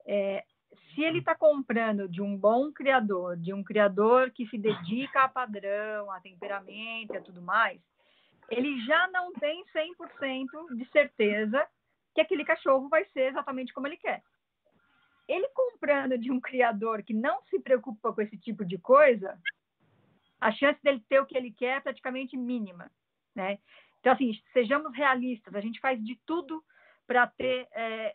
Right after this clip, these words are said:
um cão dentro do padrão, eu digo de tanto de, de, de aparência física quanto temper-, quanto de temperamento.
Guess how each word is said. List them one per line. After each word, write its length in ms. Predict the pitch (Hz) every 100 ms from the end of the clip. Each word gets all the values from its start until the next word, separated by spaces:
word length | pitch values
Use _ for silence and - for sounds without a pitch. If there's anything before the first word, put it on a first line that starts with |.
| -
um 160 | 240
cão 400 | 226 247 240 220 - _ _ _ _ _
dentro 320 | 240 285 320 277
do 100 | 226
padrão, 600 | 233 202 214 262 277 208
eu 100 | 214
digo 300 | 190 220 214 190
de 220 | 185 196
tanto 280 | 254 254 254
de, 220 | 208 220
de, 180 | 190 214
de 120 | 208
aparência 440 | 202 208 214 214 -
física 360 | - 254 226 214
quanto 240 | 220 220
temper-, 380 | 214 214 208 190 - _
quanto 200 | - 214
de 80 | 208
temperamento. 880 | 214 208 208 202 202 196 226 285 415